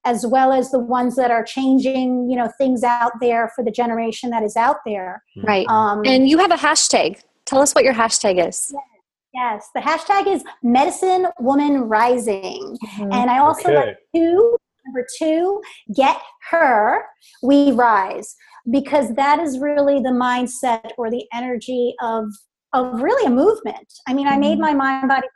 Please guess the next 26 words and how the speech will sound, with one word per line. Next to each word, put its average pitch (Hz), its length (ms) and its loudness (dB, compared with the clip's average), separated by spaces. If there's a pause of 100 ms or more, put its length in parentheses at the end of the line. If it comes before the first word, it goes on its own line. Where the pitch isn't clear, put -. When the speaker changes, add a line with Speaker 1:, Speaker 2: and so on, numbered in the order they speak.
(100)
Speaker 1:
Brand 277 140 -4
Academy, 233 520 -2
which 233 220 -8
is 226 240 -8 (140)
really 277 260 0
an 233 80 0
entrepreneur 247 760 -2
launch 330 380 2 (180)
kind 240 160 0
of 214 140 -2 (340)
accelerator 233 1080 0 (720)
out 285 100 4
of 285 80 2
that 277 160 2 (100)
same 285 260 0
mindset 277 520 -4 (500)
Speaker 3:
Yeah. 240 300 2
Speaker 1:
of, 233 120 0 (280)
of 277 60 -18 (760)
togetherness, 277 800 0
abundance, 262 760 0
you 262 80 -4
know, 240 100 -2
again, 262 260 2
another 247 300 0
feminine, 294 840 -2